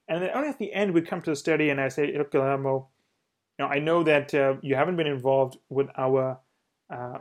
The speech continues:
uh, um, appointment for the study, but what I do want to say is that, uh, I want to make a commitment to you that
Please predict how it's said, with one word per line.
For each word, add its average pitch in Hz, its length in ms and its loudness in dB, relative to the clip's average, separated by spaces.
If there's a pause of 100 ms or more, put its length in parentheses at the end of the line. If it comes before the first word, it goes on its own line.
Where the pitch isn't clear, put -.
uh, 131 200 -12 (380)
um, 147 480 -20
appointment 151 540 -6
for 143 60 -4
the 123 100 -8
study, 135 180 -4
but 135 160 0
what 165 140 2
I 160 60 6
do 156 160 6
want 185 100 8
to 147 60 4
say 139 220 2
is 127 120 2
that, 131 260 -2 (1500)
uh, 143 260 2 (1200)
I 151 60 2
want 185 120 2
to 214 40 0
make 208 140 2
a 180 60 -2
commitment 175 480 -2
to 143 100 0
you 139 160 6
that 131 240 0